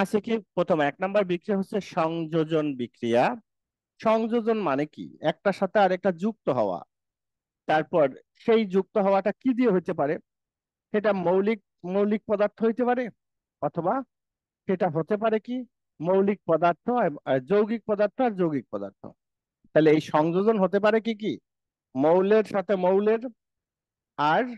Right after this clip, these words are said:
যৌগের সাথে যৌগের। তবে মনে রাখতে হবে,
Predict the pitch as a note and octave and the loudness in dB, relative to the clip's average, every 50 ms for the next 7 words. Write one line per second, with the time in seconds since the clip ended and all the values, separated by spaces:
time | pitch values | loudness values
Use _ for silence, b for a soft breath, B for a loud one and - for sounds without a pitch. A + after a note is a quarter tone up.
0 | _ _ _ _ _ _ _ B2 D#3+ F#3+ G3+ G#3 A3 G3 G#3+ G#3+ - - - F3 | _ _ _ _ _ _ _ -2 2 4 4 4 4 4 2 0 0 0 -6 -6
1 | - A3 G3+ E3+ D#3 D3 C#3 C#3 B2+ A2+ G#2+ G2 - _ _ _ _ _ _ _ | -4 -4 -6 -2 -2 0 0 0 -2 -4 -6 -6 -8 _ _ _ _ _ _ _
2 | _ _ _ _ _ _ _ _ _ _ - G#3+ A#3 A#3+ A3+ G#3 F#3 F#3 F#3+ F#3 | _ _ _ _ _ _ _ _ _ _ 0 2 4 4 4 2 2 2 4 2
3 | F#3+ F#3 _ - A3 G3+ F3 C3+ C3+ | 2 0 _ -2 0 0 0 0 -2